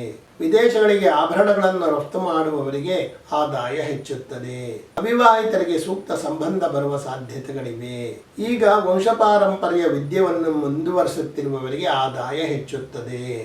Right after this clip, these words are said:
ವಿದೇಶದಲ್ಲಿ ಆಮದು ರಫ್ತು ಮಾಡುತ್ತಿರುವವರ ಲಾಭದಲ್ಲಿ ಸ್ವಲ್ಪ ಏರಿಕೆಯನ್ನು ಕಾಣಬಹುದು.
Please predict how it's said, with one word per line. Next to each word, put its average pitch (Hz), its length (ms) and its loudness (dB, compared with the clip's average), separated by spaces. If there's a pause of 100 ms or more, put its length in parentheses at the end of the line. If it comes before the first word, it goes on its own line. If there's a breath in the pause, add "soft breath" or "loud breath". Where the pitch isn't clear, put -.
(540 soft breath)
ವಿದೇಶದಲ್ಲಿ 240 760 4
ಆಮದು 202 500 6
ರಫ್ತು 185 420 0
ಮಾಡುತ್ತಿರುವವರ 151 880 -2
ಲಾಭದಲ್ಲಿ 156 640 0
ಸ್ವಲ್ಪ 139 300 -8
ಏರಿಕೆಯನ್ನು 135 840 -6
ಕಾಣಬಹುದು. 123 680 -8